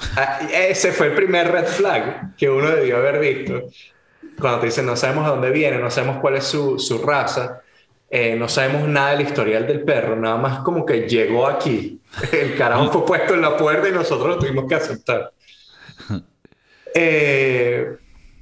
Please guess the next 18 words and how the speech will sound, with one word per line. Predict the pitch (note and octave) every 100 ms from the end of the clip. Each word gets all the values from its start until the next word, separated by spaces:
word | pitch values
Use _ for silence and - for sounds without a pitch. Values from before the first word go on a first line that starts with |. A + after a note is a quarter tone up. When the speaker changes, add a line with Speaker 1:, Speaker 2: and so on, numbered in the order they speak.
| - - - - -
Speaker 1:
bueno, | E3 G3
nosotros | D#3 C3 D3 D#3+
jugamos | E3+ C3 C#3
con | - C#3
él | F#3 F3+ E3+ E3 D#3+
y | D#3+
entonces | C#3+ C3 -
le | D#3+
pasé | D#3 A#2+ C#3 C3
yo | C#3
la | D#3
mano | D#3+ E3 D#3+
así | - E3 D#3
por | E3 D3+
arriba | D3 E3+ D#3 D#3 E3
y, | - C3 C3
y | - A#2+ A#2 A2+ A#2 _ _ _ _ _ _
el | D3 B2+